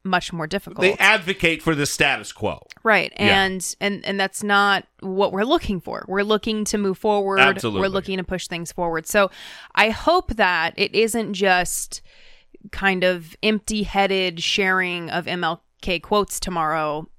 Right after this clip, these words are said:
Speaker 1: from goofballs who would have, you know, answered in these particular ways in the sixties on these Gallup polls.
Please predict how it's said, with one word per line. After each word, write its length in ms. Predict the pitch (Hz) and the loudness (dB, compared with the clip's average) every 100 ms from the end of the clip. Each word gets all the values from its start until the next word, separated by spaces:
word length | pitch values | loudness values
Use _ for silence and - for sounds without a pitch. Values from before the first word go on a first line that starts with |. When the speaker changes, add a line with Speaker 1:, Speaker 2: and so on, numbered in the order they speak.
| - | -20
Speaker 1:
from 640 | - 196 175 170 165 170 - - | -6 -2 -2 -2 -6 -10 -12 -12
goofballs 920 | 180 220 - 190 160 156 151 - - | -4 -4 0 2 2 2 -4 -8 -8
who 180 | 185 196 | -2 0
would 200 | 165 185 | 0 0
have, 420 | 180 170 170 - - _ - - - - - | 2 0 -4 -18 -20 _ -20 -20 -20 -20 -6
you 120 | 202 | -4
know, 100 | 180 | 0
answered 520 | 202 208 - 202 185 | 0 0 2 2 2
in 200 | - 190 | 0 -4
these 160 | 185 185 | -4 -6
particular 480 | - 190 190 185 175 | -4 -4 -2 -2 0
ways 300 | 180 175 170 | 0 -2 -4
in 80 | 170 | -6
the 60 | |
sixties 440 | - - - 170 165 | -6 -6 -6 -8 -6
on 140 | 156 | -8
these 120 | 165 | -6
Gallup 340 | 196 208 190 - | 0 2 2 -2
polls. 300 | 151 151 | -6 -6